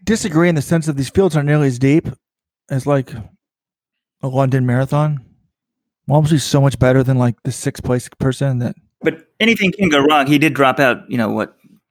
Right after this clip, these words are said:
Speaker 2: he never won till last year. So I think it showed, John has a good point. And we did it. We got John to discuss the ultra marathon. Hoka's marketing effort has come through.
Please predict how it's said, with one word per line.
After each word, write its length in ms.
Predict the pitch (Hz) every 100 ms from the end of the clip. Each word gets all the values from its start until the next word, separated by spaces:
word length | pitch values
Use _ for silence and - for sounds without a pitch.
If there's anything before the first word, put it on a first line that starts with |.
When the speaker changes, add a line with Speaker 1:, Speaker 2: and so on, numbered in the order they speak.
| _ _
Speaker 2:
he 160 | - 143
never 220 | 170 151
won 320 | 110 165 135
till 140 | 120 95
last 340 | 90 101 -
year. 260 | 92 - _
So 480 | - 123 107 104 - _ _ _ _ _ _
I 60 | 127
think 200 | 143 123
it 100 | -
showed, 260 | 139 107
John 520 | - 123 117 117 - _ _ _ _ _ _ _ _ _
has 200 | 135 123
a 40 | 113
good 180 | 110 -
point. 340 | 165 135 113 _ -
And 260 | 170 208 196
we 80 |
did 200 | 160 147
it. 120 | 123 -
We 120 | 127
got 380 | 117 151 202 190
John 400 | 202 190 190 196
to 100 | 175
discuss 540 | 131 - 165 156 160
the 180 | - 139
ultra 340 | 139 165 175 180
marathon. 640 | 143 131 127 135 123 117 - - - _ -
Hoka's 340 | 208 233 196
marketing 440 | 175 185 185 165
effort 240 | 147 143 123
has 140 | 113
come 300 | - 180 175
through. 420 | - 147 127 113